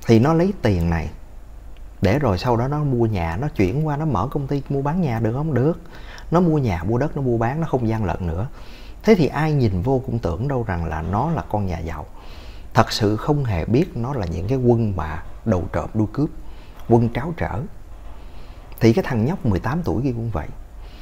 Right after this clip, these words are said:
Một cái thằng học ngu mà không biết xấu hổ về mình. Mà thì lớn lên chỉ làm những cái thứ như vậy. Và sau khi mà kiếm ra đồng tiền, nó vẫn tự hào rằng nó giỏi.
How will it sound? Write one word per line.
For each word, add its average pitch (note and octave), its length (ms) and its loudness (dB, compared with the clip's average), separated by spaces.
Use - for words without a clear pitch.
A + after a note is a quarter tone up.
Một A#2+ 160 10
cái G#3 120 2
thằng A2 160 0
học G2+ 200 0
ngu D#3+ 340 8
mà A2+ 140 4
không C#3+ 260 0
biết F3 140 4
xấu E3+ 220 0
hổ G2 300 -2
về E2+ 120 0
mình. D#2 180 -4
Mà G2 240 0
thì A#2 280 8
lớn C#3 300 4
lên A#2 240 2
chỉ F#2 140 4
làm D#2 320 0
những F2+ 120 -2
cái A2+ 140 0
thứ B2 120 2
như C3+ 240 0
vậy. D#2 160 -2
Và G#2 120 8
sau D3+ 240 2
khi C#3+ 220 2
mà G2+ 220 2
kiếm C#3+ 200 4
ra D#3 120 -2
đồng F2+ 220 -2
tiền, D#2 240 -2
nó C3+ 100 0
vẫn F#2+ 260 -2
tự E2 180 -2
hào E2 360 -4
rằng D#2 140 -4
nó F#2+ 100 -4
giỏi. F#2 300 -4